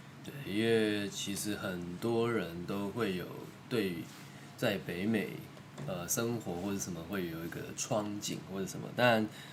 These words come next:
原因有很多。那至于，呃，至于是什么样，那个就是每个人因人而异。那我们今天只是大-，跟大家讲说，其实有时候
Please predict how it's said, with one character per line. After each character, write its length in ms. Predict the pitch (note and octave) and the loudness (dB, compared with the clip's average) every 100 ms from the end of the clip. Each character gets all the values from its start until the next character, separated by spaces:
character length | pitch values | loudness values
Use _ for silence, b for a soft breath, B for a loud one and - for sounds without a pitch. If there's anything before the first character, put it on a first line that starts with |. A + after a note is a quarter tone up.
| B B - | B B 0
原 200 | G2+ A#2 | 4 8
因 200 | B2+ B2+ | 10 10
有 160 | G#2+ | 6
很 260 | G2+ F2+ D#2+ | 4 0 -2
多。 240 | F#2 F2+ F#2 | -2 -2 2
那 260 | G#2 G2 F2+ - | 2 2 0 -2
至 180 | A2+ | 0
于， 320 | G#2 F#2 F2+ F2+ B B B - - - - - - - | 2 2 -2 -4 B B B -16 -16 -16 -16 -12 -12 -8
呃， 200 | F#2 E2+ | -6 -2
至 140 | D#2+ A#2+ | 2 4
于 120 | G2+ | 4
是 400 | G#2+ G#2+ G2+ F#2+ F2+ - - - - - - - | 6 4 4 2 -2 -10 -14 -14 -14 -16 -12 -8
什 160 | - G2 | -6 -4
么 120 | F#2 | 0
样， 240 | G#2 G#2+ G#2 | 4 4 2
那 80 | |
个 80 | G2+ | 0
就 120 | G2 | 0
是 100 | F#2+ | 0
每 160 | G2 E2 | -2 -2
个 100 | D#2+ | -4
人 220 | E2+ E2+ - | -6 -6 -4
因 140 | G#2+ | -2
人 100 | G2+ E2+ | -2 -2
而 80 | E2+ | -2
异。 180 | G2 F2 | -2 -2
那 140 | - G#2 | 0 0
我 60 | |
们 120 | F2 E2 | 0 -2
今 100 | G2 | -2
天 120 | G2 | -2
只 120 | E2+ | -4
是 60 | F2 | -2
大-， 220 | F#2+ F#2 - - | 0 0 -2 -6
跟 140 | G2+ | -2
大 60 | F#2+ | 0
家 120 | F#2+ | 0
讲 200 | F#2 E2 | 0 -4
说， 120 | E2+ F#2 | -4 -6
其 160 | - | -6
实 80 | F2 | -2
有 200 | F#2 D#2+ | -2 -2
时 120 | D#2 | -2
候 160 | F#2+ | -2